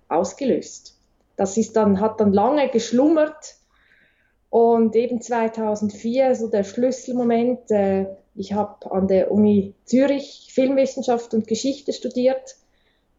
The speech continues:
Die Litzarbeit stand an. Es war ein Nahkampf mit mir selber. Ich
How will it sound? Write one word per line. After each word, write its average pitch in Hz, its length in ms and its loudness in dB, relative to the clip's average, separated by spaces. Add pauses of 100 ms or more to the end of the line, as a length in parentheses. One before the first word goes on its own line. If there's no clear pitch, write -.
(160)
Die 220 80 2
Litzarbeit 233 840 0
stand 233 460 -2
an. 226 400 0 (540)
Es 202 240 -6
war 208 240 0
ein 202 180 0
Nahkampf 226 640 -2
mit 240 240 -2
mir 233 160 2
selber. 247 480 0
Ich 233 320 -6